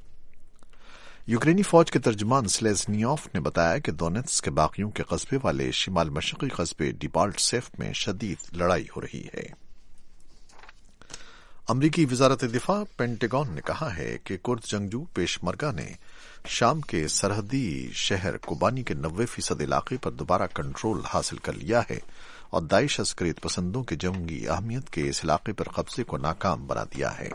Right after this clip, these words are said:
امریکی سینٹرل کمانڈ نے، جو بین الاقوامی اتحاد کی داعش کے خلاف فضائی حملوں کی قیادت کر رہا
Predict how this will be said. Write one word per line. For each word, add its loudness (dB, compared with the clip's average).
امریکی 4
سینٹرل 2
کمانڈ 4
نے، 0
جو 2
بین 4
الاقوامی 0
اتحاد 0
کی -6
داعش 4
کے -4
خلاف 2
فضائی 0
حملوں -2
کی -8
قیادت 0
کر -4
رہا 0